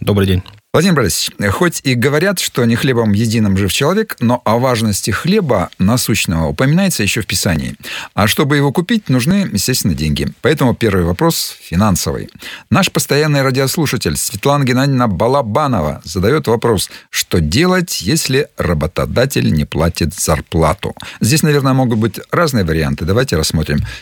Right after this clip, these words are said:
Speaker 2: чаще
Speaker 1: Ну, есть
Speaker 2: встречающиеся.
Speaker 1: варианты, э, строго по закону указаны, а есть варианты те, которые работающие. По закону это вы можете обратиться в трудовую инспекцию. Трудовая инспекция вынесет предписание. Предписание работодатель, к сожалению,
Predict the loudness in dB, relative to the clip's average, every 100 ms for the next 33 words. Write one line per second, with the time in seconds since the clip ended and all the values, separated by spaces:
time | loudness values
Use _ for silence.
0 | _ -2 0 0 -2 0 4 4 4 2
1 | 2 2 2 2 2 0 0 -2 -2 -2
2 | 0 2 2 0 -2 0 0 0 0 0
3 | 0 0 2 2 2 2 0 2 2 0
4 | 0 0 0 0 -2 -4 -2 0 0 2
5 | 0 0 0 -2 -4 -4 -2 0 0 0
6 | 0 0 0 2 2 2 2 0 0 0
7 | 0 0 0 -2 -2 -2 0 2 2 2
8 | 2 0 -2 -2 -2 -2 -2 -2 0 2
9 | 2 0 0 -2 0 0 2 2 0 0
10 | -2 0 0 0 2 2 0 -4 -18 -18
11 | -20 -6 -2 0 2 2 2 2 0 0
12 | 0 0 -2 -4 -2 0 2 2 2 2
13 | 2 0 -2